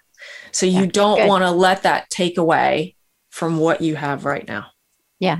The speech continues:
Speaker 2: And I
Speaker 1: Yeah,
Speaker 2: think
Speaker 1: that's
Speaker 2: that's the risk, 'cause sometimes we're, we're, we think, our brain thinks if we're hypervigilant that it's
Speaker 1: Mm-hmm.
Speaker 2: productive in some way, but a lot of times it's just taking us out of life.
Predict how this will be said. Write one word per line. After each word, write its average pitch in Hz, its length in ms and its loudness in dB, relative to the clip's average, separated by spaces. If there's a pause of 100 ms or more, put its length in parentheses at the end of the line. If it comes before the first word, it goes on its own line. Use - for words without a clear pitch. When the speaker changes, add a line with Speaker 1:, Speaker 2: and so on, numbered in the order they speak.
Speaker 2:
And 254 100 0
I 247 40 4
Speaker 1:
Yeah, - 60 -4
Speaker 2:
think 269 140 2
Speaker 1:
that's 247 240 -4
Speaker 2:
that's 214 60 -2
the 196 60 0
risk, 170 560 -2
'cause 196 140 -4
sometimes 208 460 -2
we're, 180 300 -2 (120)
we're, 180 180 -2 (120)
we 226 80 2
think, 240 440 0
our 214 120 2
brain 214 380 0 (100)
thinks 208 400 -2 (260)
if 202 100 -2
we're 190 180 0
hypervigilant 185 760 -2 (360)
that - 120 2
it's 170 200 0
Speaker 1:
Mm-hmm. 165 160 -4
Speaker 2:
productive 185 520 -2
in 226 140 2
some 240 240 2
way, 254 280 4 (300)
but 190 80 0
a 190 140 2
lot 180 120 2
of 185 60 -2
times 180 280 -2
it's 165 260 -4
just 165 220 -4
taking - 340 -6
us - 200 -8
out - 200 -6
of - 160 -10
life. - 420 -10